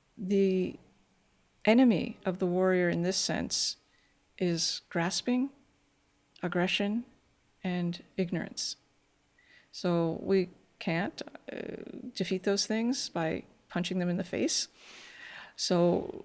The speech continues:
there's some, something else required. And a warrior, the, as I was taught, and you were probably taught too, the primary qualification for being a warrior is to have a broken heart,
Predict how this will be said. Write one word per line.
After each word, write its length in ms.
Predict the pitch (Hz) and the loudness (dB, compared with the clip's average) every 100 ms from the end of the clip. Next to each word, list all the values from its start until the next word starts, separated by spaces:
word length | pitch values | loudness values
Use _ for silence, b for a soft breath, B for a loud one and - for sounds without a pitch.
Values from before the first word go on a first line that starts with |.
| - | -6
there's 340 | 202 180 175 | 0 2 2
some, 420 | - - 196 190 - | 2 4 2 0 0
something 340 | 196 190 170 | 0 2 2
else 480 | 170 196 - - - | 2 2 2 0 -2
required. 640 | 220 - 190 208 226 240 | -6 0 2 4 2 0
And 160 | - 175 | 2 2
a 60 | 180 | 2
warrior, 720 | 190 233 277 254 202 196 196 - _ _ _ _ _ _ B B B B | 2 2 4 4 4 4 0 -8 _ _ _ _ _ _ B B B B
the, 120 | - - - _ - - | -4 -4 -12 _ -20 2
as 280 | 196 196 - | 4 4 2
I 120 | - 180 | 2 2
was 140 | 208 | 2
taught, 300 | - 359 392 | 0 0 0
and 100 | 226 | 0
you 80 | 196 | 2
were 80 | 320 | 0
probably 320 | 180 - 180 | -2 -2 -2
taught 300 | 180 175 - | -2 -4 -2
too, 300 | 240 254 175 | 0 2 2
the 360 | 175 185 185 - - B B B B B | 4 2 2 -4 -14 B B B B B
primary 380 | - 240 247 226 | -2 2 4 4
qualification 840 | 208 214 202 196 - 185 - 214 | 2 2 2 -2 0 0 0 -2
for 100 | 220 | -2
being 220 | 180 180 175 | -2 0 0
a 80 | |
warrior 480 | 170 175 185 202 208 | 0 0 2 2 0
is 180 | - 180 | -2 -2
to 100 | 180 | -2
have 220 | 185 190 | -2 -2
a 60 | 185 | -2
broken 380 | 180 180 180 175 | -2 -2 0 -4
heart, 420 | - - - | -4 -10 -12